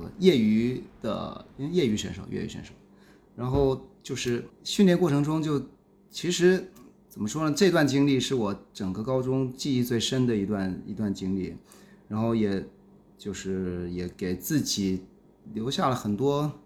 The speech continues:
很多蛮，蛮，挺，挺好的回忆吧。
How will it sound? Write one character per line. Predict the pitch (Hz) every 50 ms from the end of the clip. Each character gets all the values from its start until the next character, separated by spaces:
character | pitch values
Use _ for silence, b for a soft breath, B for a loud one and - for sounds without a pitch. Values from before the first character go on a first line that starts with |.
| B B B B B B B B B B B B B
很 | - - 104
多 | 117 160
蛮， | 156 139 131 120 127
蛮， | 170 165 151 156 160 - -
挺， | - - 117
挺 | 107 - - 165
好 | 185 175 123 110
的 | 104
回 | - - 107
忆 | 131 180 156 110
吧。 | 92 80 -